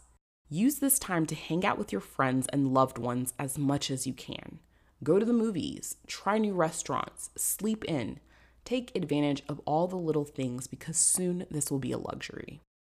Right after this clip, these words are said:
And remember to social distance because there is still a pandemic going on outside. So whenever you're listening to this, I'm assuming that you're listening to this currently, but if you happen to listen to this and coronavirus is just a thing of the past, then proceed as you normally would,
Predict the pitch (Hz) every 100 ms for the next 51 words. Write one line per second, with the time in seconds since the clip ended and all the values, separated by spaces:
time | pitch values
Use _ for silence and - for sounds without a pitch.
0 | _ - 185 185 196 175 147 139 135 120
1 | 120 110 - 113 - 123 127 120 123 -
2 | - - - 160 175 165 - 143 135 -
3 | 147 131 - - - - 139 147 139 127
4 | 123 120 - - - - - - - -
5 | 151 - 131 123 - - - - - -
6 | 170 202 202 190 156 139 131 - 131 127
7 | 127 127 - - 135 131 123 143 143 -
8 | 160 151 143 143 131 131 131 123 131 123
9 | - - 226 220 - 214 208 190 165 -
10 | - 151 165 180 185 170 147 139 - 135
11 | 131 131 127 - 127 127 - 131 131 131
12 | 127 131 127 131 - - - - 135 123
13 | - - 185 165 156 - - 135 127 127
14 | - - 127 123 123 127 - 123 120 -
15 | - 73 - - -